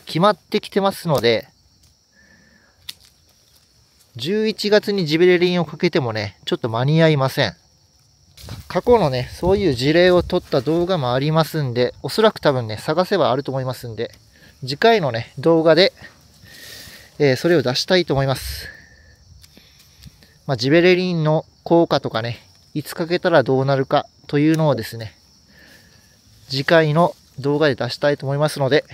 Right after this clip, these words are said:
まあ、ぜ-、ぜひね、チャンネル登録よろしくお願いいたします。まあ、植えた時の状態は、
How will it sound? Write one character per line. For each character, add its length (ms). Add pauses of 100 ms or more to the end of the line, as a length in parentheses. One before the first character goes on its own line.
(200)
ま 120
あ、 20
ぜ-、 160
ぜ 220
ひ 100
ね、 240 (160)
チ 120
ャ 60
ン 60
ネ 80
ル 60
登 240
録 240 (540)
よ 100
ろ 100
し 140
く 180
お 60
願 180
い 60
い 20
た 80
し 140
ま 160
す。 500 (2000)
ま 140
あ、 80 (720)
植 160
え 40
た 120
時 260
の 140
状 240
態 260
は、 220